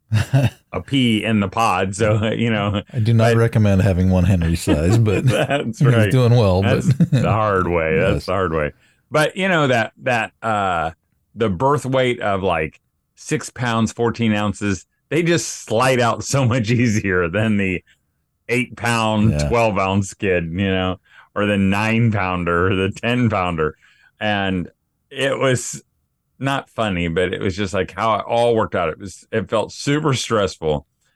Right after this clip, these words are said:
Speaker 2: because my wife and I had just gone to our, the family lake cottage, and we had, we stopped for ice cream. It was just her and I, and we were thinking we're gonna spend the night, you know, by ourselves. And, uh, we had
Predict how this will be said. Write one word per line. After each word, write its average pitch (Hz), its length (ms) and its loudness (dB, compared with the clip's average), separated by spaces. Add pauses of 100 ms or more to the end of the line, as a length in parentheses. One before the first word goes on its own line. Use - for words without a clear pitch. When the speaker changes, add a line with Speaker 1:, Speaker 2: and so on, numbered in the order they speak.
(140)
Speaker 2:
because 92 420 -2
my 90 140 -2
wife 101 260 0
and 101 100 -2
I 92 120 -2
had 87 180 -2
just 90 220 -4
gone 82 240 -4
to 82 260 -4
our, 78 200 -4 (180)
the 87 160 -4
family 95 380 -2
lake 90 260 -2
cottage, 76 520 -4 (120)
and 82 320 -4
we 95 220 -2
had, 85 260 -4 (480)
we 107 140 0
stopped - 480 -4
for 117 240 -2
ice 98 260 -2
cream. 98 160 -2
It 95 40 -2
was 92 120 -4
just - 400 -8
her 92 260 0
and 92 80 -2
I, 80 440 -2
and 73 240 -4 (420)
we 92 80 -4
were 87 100 0
thinking 92 320 -4
we're 92 140 -2
gonna 95 120 -2
spend 101 220 -4
the 104 60 0
night, 85 320 -4 (100)
you 95 180 -8
know, 85 200 -2
by 82 120 -2
ourselves. 78 760 -2
And, 73 220 -10 (500)
uh, 78 440 -4
we 98 220 -2
had 85 380 -2